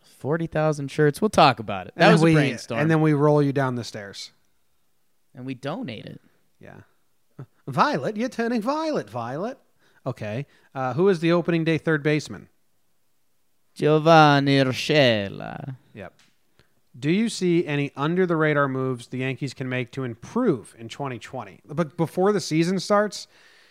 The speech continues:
Speaker 2: under-the-radar move, I think, would, would just be, like, them trying to find the next Gio Urshela that's an infielder. Like, if they think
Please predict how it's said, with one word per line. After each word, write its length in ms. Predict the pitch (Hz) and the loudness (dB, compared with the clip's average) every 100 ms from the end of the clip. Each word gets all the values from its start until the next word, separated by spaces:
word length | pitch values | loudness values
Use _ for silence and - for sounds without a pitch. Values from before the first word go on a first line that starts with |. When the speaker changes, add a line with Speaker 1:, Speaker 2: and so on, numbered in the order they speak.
| _ _ _ | _ _ _
Speaker 2:
under-the-radar 720 | 160 202 254 269 262 262 254 254 | -2 0 0 0 2 4 4 4
move, 260 | 254 247 | 2 2
I 80 | 196 | 0
think, 240 | 147 185 185 | 0 -2 0
would, 280 | 190 147 | -2 -2
would 220 | 165 156 107 | 0 0 2
just 300 | 147 160 - | 2 2 0
be, 160 | 160 | 0
like, 260 | 151 143 123 _ _ _ - | 2 2 -2 _ _ _ -20
them 560 | 113 117 143 156 175 170 | -16 -2 4 4 4 0
trying 540 | - 156 151 156 151 | 0 2 4 2 -2
to 160 | - 135 | -4 -10
find 760 | - - 139 147 156 156 151 117 | -8 -2 0 0 0 -2 -6 -8
the 100 | 127 | -8
next 440 | 127 139 143 - | -4 -4 -4 -8
Gio 320 | 127 123 139 139 | -8 -2 0 2
Urshela 920 | 131 123 - 139 131 127 127 120 120 | 0 -2 -2 -2 0 0 -2 -4 -6
that's 340 | 123 117 - | -6 -4 -6
an 60 | 123 | -10
infielder. 540 | 123 113 - 98 69 90 _ _ _ _ _ | -10 -12 -12 -16 -18 -20 _ _ _ _ _
Like, 220 | 131 127 - | -10 -10 -8
if 220 | 143 120 | -8 -2
they 240 | 151 165 | 4 6
think 540 | 170 160 - 160 156 | 4 0 -4 -2 -2